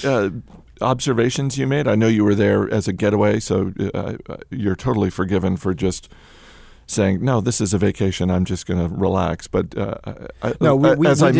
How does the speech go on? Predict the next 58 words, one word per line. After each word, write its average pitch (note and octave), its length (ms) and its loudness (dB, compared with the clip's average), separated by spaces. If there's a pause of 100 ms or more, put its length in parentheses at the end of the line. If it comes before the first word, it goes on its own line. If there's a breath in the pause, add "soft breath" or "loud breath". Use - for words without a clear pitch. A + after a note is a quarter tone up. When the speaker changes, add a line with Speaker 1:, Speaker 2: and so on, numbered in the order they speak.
Speaker 1:
mentioned D3+ 220 4
to B2 80 4
Speaker 2:
not G2 80 -2
Speaker 1:
Bill B2 180 6
Barker A2+ 360 2
last G2 280 0
week, G2 240 0
I, G2+ 260 0
I A2 80 0
can't B2+ 260 -2
believe G2+ 320 2
that G2+ 120 -2
you G2 120 0
just F#2 380 -4
shut G#2 260 0
off G2 180 -2
the G2+ 80 -2
business F2 320 -2
part E2+ 240 -2
of E2 60 -2
your E2 100 0
brain D#2 320 -2
when D#2+ 120 -4
you D#2 80 -4
go D#2 100 -4
on D2+ 120 -4
vacation. - 460 -12
Speaker 2:
No, D3 140 4
that's C3 200 2
true. B2 240 0
I - 100 0
was C3 120 -2
there C3 140 2
for - 140 -4
a B2 40 0
week A#2+ 200 0
and A2+ 100 -2
I - 20 -2
probably A#2 260 -2
burned A2+ 280 -2
about B2 220 -6
seventy A2 400 -4
calories. - 600 -12
<laughs> - 880 -10
I, C3+ 120 0
we, C3+ 180 2
we C3+ 120 2
didn't, C3 220 2
we C3 100 2
didn't A#2+ 240 2
do A#2+ 140 0
that B2 140 -2
much. A#2 260 -6 (180 loud breath)
It's - 140 -2
pretty G#3 240 2
striking, C#3+ 540 0
though, A2 340 -2 (600 soft breath)
um, A2+ 420 -2